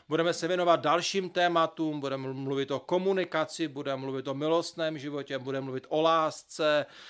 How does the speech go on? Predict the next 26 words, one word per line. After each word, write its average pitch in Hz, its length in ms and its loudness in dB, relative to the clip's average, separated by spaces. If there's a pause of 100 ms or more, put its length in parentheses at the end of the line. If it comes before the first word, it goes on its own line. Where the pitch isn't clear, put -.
(200)
a 127 220 2
spoustu 165 380 -2
jiných 190 480 0
témat. 170 800 2
Eh, - 440 -10 (260)
můžete 143 380 -4
se 160 180 -2
těšit, 165 640 -4
eh, 127 460 -2 (1000)
je 135 120 -6
toho 151 160 0
před 151 200 -6
námi 156 220 2
ještě 156 260 -2
hodně. 175 720 2 (300)
Teď 175 400 0
se 143 400 0 (540)
jenom 151 240 -2
tak 143 240 -4
nenápadně 143 580 0
podívám 139 400 -2
na 147 140 -4
Evžu. 160 460 2 (440)
A 185 260 6
nikdo 185 220 6
nemá 160 440 6